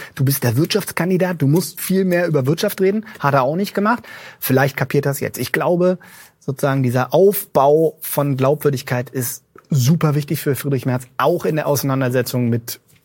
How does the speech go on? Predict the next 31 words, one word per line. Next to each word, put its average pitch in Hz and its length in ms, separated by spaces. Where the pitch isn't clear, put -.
Populisten, 131 540
mit 120 100
der 127 140
A 120 80
F 113 80
D, 151 160
mit 123 140
der 127 80
extremen 123 360
Rechten. 98 320
Weil 120 180
wie 170 320
die 196 180
das 156 240
jetzt 156 180
schon 147 180
ausschlachten, 147 640
kann 127 140
man 123 100
in 120 80
jeder 131 220
Bundestagsdebatte 123 760
sehen, 127 180
zum 131 120
Beispiel 117 280
in 113 40
der 107 100
letzten, 127 360
als 120 200
Tino 131 220
Kropalla 127 520